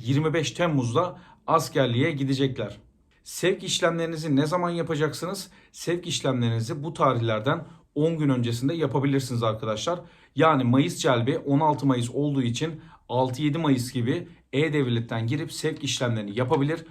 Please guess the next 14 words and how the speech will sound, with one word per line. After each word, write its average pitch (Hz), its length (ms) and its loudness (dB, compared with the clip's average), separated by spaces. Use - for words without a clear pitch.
Altı 120 320 0
Mayıs'ta 156 320 -2
girdiğinizde 135 800 2
hemen 151 340 0
sevk 151 320 -4
işlemlerinizi 117 680 0
yapamayabilirsiniz. 143 1000 -2
Bazen 120 300 2
sistemlerde 117 680 -2
yoğunluk 135 460 0
oluyor. 139 320 2
Ancak 131 400 2
paniğe 123 300 0
kapılmayın. 143 600 -2